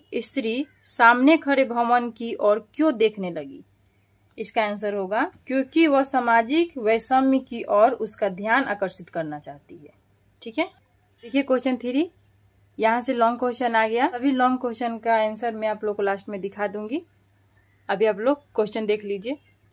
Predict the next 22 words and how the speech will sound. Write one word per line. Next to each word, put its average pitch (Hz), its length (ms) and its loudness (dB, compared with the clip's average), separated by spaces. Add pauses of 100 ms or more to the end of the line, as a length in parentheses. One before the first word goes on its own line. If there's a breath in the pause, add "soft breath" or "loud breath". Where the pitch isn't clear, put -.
थ्री 233 220 -4
का 240 160 2
क, 240 260 0 (340)
तोड़ती 254 420 4
पत्थर 262 480 2
कविता 226 500 0
का 185 200 2 (140)
प्रतिपाद्य 220 720 2 (140)
लिखिए। 196 420 -6 (360)
थ्री 247 220 -2
का 254 120 0
ख 247 260 2
है, 254 200 -2 (1400)
विदाई 226 480 4
का 269 160 2
भाषण 220 520 -2
देने 220 320 0
वाले 202 300 2
के 202 140 -2
सामने 196 540 -4 (140)
धर्म 226 340 2
संकट 220 600 -2